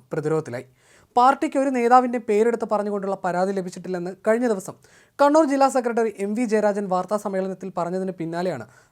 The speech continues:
പരാതിയുടെ പകർപ്പ് മാധ്യമങ്ങൾക്ക് ലഭിച്ചത്. ഇതോടെ ഇതിനെക്കുറിച്ച് പ്രതികരിക്കാതെ പാർട്ടി ജില്ലാ നേതൃത്വം മൗനം പാലിക്കുകയാണ്. വിവാദങ്ങൾ കത്തിക്കയറുമ്പോൾ ഉത്തരമുട്ടിയ അവസ്ഥയിലാണ് പാർട്ടി ജില്ലാ നേതൃത്വം. ജില്ലാ സെക്രട്ടറി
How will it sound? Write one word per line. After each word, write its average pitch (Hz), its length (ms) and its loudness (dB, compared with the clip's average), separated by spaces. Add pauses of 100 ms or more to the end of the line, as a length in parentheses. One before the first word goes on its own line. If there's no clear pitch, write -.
(120)
പരാതിയുടെ 196 500 2
പകർപ്പ് 180 320 -4 (180)
മാധ്യമങ്ങൾക്ക് 170 560 -6
ലഭിച്ചത്. 131 300 -16 (540)
ഇതോടെ 311 320 6
ഇതിനെക്കുറിച്ച് 254 460 -2
പ്രതികരിക്കാതെ 202 560 -2
പാർട്ടി 180 260 -4 (100)
ജില്ലാ 190 160 -2 (100)
നേതൃത്വം 165 320 -8 (140)
മൗനം 160 260 -6
പാലിക്കുകയാണ്. 123 400 -10 (180)
വിവാദങ്ങൾ 202 440 0 (100)
കത്തിക്കയറുമ്പോൾ 202 580 -4 (140)
ഉത്തരമുട്ടിയ 202 460 -4
അവസ്ഥയിലാണ് 170 400 -6 (160)
പാർട്ടി 160 300 -8
ജില്ലാ 160 240 -4
നേതൃത്വം. 127 320 -12 (640)
ജില്ലാ 277 340 4
സെക്രട്ടറി 285 360 0